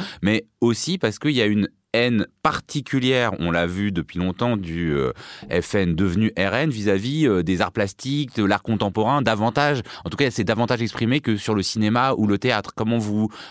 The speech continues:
en tant que, euh, critique d'art, euh, euh, travaillant dans, sur ces champs, vous le comprenez ?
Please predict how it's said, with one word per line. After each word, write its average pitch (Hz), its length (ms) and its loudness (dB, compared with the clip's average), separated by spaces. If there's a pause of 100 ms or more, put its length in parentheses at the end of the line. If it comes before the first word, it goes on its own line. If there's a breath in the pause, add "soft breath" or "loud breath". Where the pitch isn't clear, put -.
en 90 100 -2
tant 107 160 0
que, 104 140 -2
euh, 98 280 2
critique 95 440 -4
d'art, 104 400 2
euh, 82 120 2 (440 loud breath)
euh, 80 280 2
travaillant 101 520 2
dans, 87 260 2
sur 95 220 -6
ces 110 120 0
champs, 139 200 0
vous 123 100 0
le 98 60 -4
comprenez ? 95 460 -2